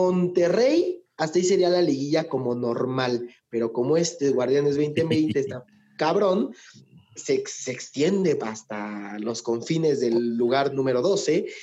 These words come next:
Speaker 1: que está conformado por Puebla en noveno, décimo Toluca, onceavo Juárez,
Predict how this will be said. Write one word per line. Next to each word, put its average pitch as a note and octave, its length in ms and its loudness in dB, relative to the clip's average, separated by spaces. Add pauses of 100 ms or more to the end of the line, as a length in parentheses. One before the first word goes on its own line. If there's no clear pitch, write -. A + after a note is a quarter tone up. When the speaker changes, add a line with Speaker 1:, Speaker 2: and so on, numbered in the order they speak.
(320)
Speaker 1:
que D#3 80 0
está E3 320 0
conformado E3+ 560 0
por D#3+ 320 0 (100)
Puebla A3 440 4
en F#3+ 100 4
noveno, D#3 580 2
décimo F3+ 600 2
Toluca, D#3 600 0
onceavo F3+ 580 0
Juárez, F3+ 520 0